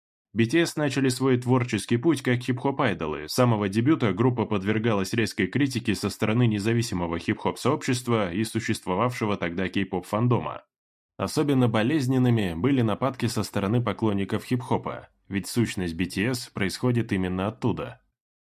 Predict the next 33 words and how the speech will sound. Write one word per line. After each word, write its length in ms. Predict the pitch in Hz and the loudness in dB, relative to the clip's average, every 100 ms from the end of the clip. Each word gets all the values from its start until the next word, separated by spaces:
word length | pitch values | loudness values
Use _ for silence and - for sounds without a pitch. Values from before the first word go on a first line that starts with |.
| - | -4
Для 220 | 110 127 | 0 2
Шуга, 400 | 123 196 139 98 | 2 2 2 0
который 360 | 95 104 117 110 | 0 0 2 2
является 440 | 110 117 95 113 | 4 2 2 0
рэпером 400 | 117 117 104 98 | 0 2 0 0
и 20 | |
продюсером, 720 | 98 113 127 165 - 127 101 90 | 0 0 2 0 2 2 2 -2
особо 340 | 98 - 139 127 | -4 -2 2 2
досадно 460 | 127 123 143 131 | 2 0 0 2
было 260 | 131 131 120 | 4 4 4
то, 180 | 151 139 | 2 -2
что 280 | - 113 | 0 0
часть 320 | 90 131 117 - | 2 2 0 0
защитников 760 | 98 110 - 123 117 104 104 | -2 -2 0 -2 0 -2 0
музыки 360 | 120 123 107 107 | 4 4 4 2
би 140 | 98 | 0
ти 160 | 104 160 | 2 0
эс 160 | 147 - | 0 -2
в 40 | |
какой-то 380 | 113 107 139 127 | -4 0 0 2
момент 400 | 113 120 117 120 | 2 2 2 2
провозгласила, 800 | 113 110 101 95 87 147 143 120 | 0 0 0 0 0 0 2 2
что 220 | - 117 | 2 0
би 140 | 98 95 | 0 0
ти 220 | 123 143 | 2 2
эс 180 | 127 - | 0 -6
группа, 460 | 92 110 156 147 | 0 2 4 2
в 80 | 127 | 0
которой 380 | 107 92 123 101 | -2 0 2 2
лидером 400 | 92 120 110 95 | 2 2 2 0
является 680 | 90 82 87 85 - 92 85 | -2 -2 -2 -2 -4 -4 -2
ар 180 | 101 - | -4 -2
эм. 340 | 117 87 - | -4 -4 -8